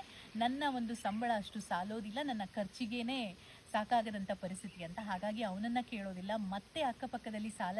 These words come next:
ಸೋಲ ಮಾಡ್ಕೊಂಡಿರ್ತೀರಾ. ನಿಮ್ಮ ಕಷ್ಟದ ಪರಿಸ್ಥಿತಿಯಲ್ಲಿ ನೀವು ಹೀಗೆ ಬದುಕ್ತಾ ಇರುವಾಗ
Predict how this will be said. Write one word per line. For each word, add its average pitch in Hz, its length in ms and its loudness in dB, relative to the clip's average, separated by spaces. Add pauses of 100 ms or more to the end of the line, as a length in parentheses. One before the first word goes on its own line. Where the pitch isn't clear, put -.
(120)
ಸೋಲ 208 220 -2
ಮಾಡ್ಕೊಂಡಿರ್ತೀರಾ. 185 1040 0 (360)
ನಿಮ್ಮ 247 260 4
ಕಷ್ಟದ 262 460 -2
ಪರಿಸ್ಥಿತಿಯಲ್ಲಿ 269 640 -2
ನೀವು 247 200 0
ಹೀಗೆ 240 280 0
ಬದುಕ್ತಾ 226 420 0
ಇರುವಾಗ 202 380 0